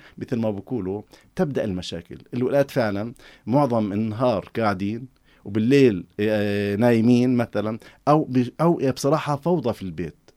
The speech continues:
السؤال، هل يمكن فعلًا أن نحول هالعطلة الصيفية لأولادنا، إيه، كمان مناش مدرسة، يعني يكون فيها متعة، فيها حيوية، فيها فائدة،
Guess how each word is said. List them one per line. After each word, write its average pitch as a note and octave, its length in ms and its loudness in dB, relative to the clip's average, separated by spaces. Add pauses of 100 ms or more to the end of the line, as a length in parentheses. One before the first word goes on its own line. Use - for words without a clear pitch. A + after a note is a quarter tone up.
(380)
السؤال، C#3+ 540 -2
هل E3+ 260 -2
يمكن E3+ 260 -2
فعلًا A2 420 -6 (100)
أن B2+ 120 4
نحول A#2+ 480 -2
هالعطلة A2+ 380 -6
الصيفية G#2 560 -6 (800)
لأولادنا، A2 800 0 (640)
إيه، A2+ 140 -8
كمان E3 320 0
مناش G3+ 340 2
مدرسة، F3 360 2
يعني A#2+ 140 0
يكون D#3+ 140 -8
فيها D#3 180 2
متعة، A#2 400 -4
فيها C#3+ 180 -2
حيوية، C3+ 580 2
فيها D#3 240 -2
فائدة، D3 520 4